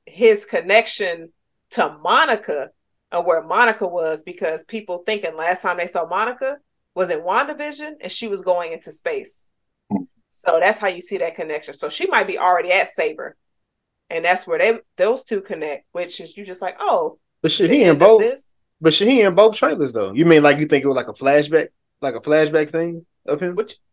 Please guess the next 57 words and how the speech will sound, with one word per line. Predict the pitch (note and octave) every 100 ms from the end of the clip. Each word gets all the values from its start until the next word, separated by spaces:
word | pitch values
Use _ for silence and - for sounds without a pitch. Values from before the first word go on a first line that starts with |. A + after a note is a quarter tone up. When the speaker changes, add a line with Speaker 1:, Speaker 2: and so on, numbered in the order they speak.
| _ _ -
Speaker 1:
of | G3
him | A#3+ G#3+
as | F3+
Monica? | D#3 G3 D#4+ F#4 A4+ - _ _ _
Speaker 3:
No, | D3+
I'm | E3+
saying, | F#3+ D#3+
like, | C#3+
he's | F3 F3+
in | D#3+ B2+
both | C#3 C3+
trailers. | - D#3+ A2 F#2+
Like, | A2 G#2
he's | D#3
in, | C#3+ G#2+ G2 -
Fury's | - F#3 G3 F3+ C#3+
in | C3
both | B2 E3 D#3
trailers, | - A#2+ G#2+ G#2
and | A2+
it | C3
start | - - D#3+ B2+
with | C4+
Speaker 1:
Right, | A#3
Speaker 3:
his | B2
ass | A#2+ C4
Speaker 1:
they |
sh-, | A#3+
Speaker 3:
talking | C3+ - A2
Speaker 1:
they | C4
sh-, | - -
Speaker 3:
both | A2+ D3+ A#3
Speaker 1:
yeah, | F3
Speaker 3:
times. | C3
Speaker 1:
he | F#4+
should, | G4 - - -
he | A#3 F4
shouldn't | F#4 D4+
have | G#3+
been | A3 G3+
in | - _ _ _
any | C4 D4 B3
of | G3+
those | F3 D#3+ -
trailers. | E3 D3+ -
Speaker 3:
I |
thought, | C#3+ G2+ A#2+ -
I, | C3+
I |
was | C3
like, | A#2+ A2+ A#2
you | -
think | A#2+ A2 G#2+
it |
was | G#2+
like | G2+
a, | -